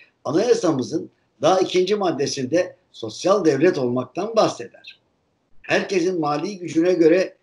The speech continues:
kamu giderlerine katkı sağlaması gerektiğini öngörür. Anayasa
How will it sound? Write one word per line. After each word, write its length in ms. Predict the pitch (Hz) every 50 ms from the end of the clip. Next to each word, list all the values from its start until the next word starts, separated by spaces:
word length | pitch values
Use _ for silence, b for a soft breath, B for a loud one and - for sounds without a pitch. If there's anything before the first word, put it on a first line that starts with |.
| _ _
kamu 260 | - 143 165 190 190
giderlerine 520 | 170 165 160 165 160 156 156 151 170 185 -
katkı 340 | - 127 120 - - 190 190
sağlaması 560 | - 175 165 165 165 160 156 160 143 - 175
gerektiğini 580 | 170 175 165 165 160 - - 156 160 175 220
öngörür. 460 | 233 226 208 185 156 156 156 - 160 - _ _ _ _ _ _ _ _ _ -
Anayasa 800 | 120 123 151 180 226 240 208 - - 185 170 175 170 - -